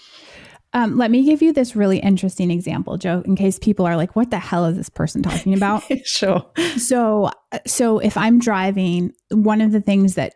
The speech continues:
Speaker 1: triggers my, that I've noticed triggers my brain to misfire is if I'm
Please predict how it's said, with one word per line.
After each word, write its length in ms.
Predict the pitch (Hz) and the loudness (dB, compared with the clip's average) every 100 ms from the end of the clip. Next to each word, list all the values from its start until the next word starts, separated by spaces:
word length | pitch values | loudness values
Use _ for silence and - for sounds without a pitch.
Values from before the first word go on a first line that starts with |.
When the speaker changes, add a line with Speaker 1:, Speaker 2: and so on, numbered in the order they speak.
| _ - | _ -20
Speaker 1:
triggers 880 | - 196 139 - - 208 226 - - | -8 -4 -4 -6 -10 -6 -6 -8 -4
my, 600 | 196 180 170 165 165 202 - | 0 0 0 0 -2 -4 -4
that 100 | 185 | -2
I've 180 | 180 185 | 0 0
noticed 580 | 180 165 180 185 - - | 0 0 -2 -6 -12 -14
triggers 460 | - 202 185 185 185 | -6 -2 0 0 2
my 260 | 180 160 165 | 0 0 0
brain 340 | - 151 160 | 0 2 0
to 100 | - | 0
misfire 760 | 170 156 - - 156 165 170 214 - - _ - | 0 -2 -4 -4 -2 -2 -2 -6 -14 -20 _ -2
is 160 | 202 185 | 0 0
if 140 | 185 | 0
I'm 280 | 180 185 | 0 2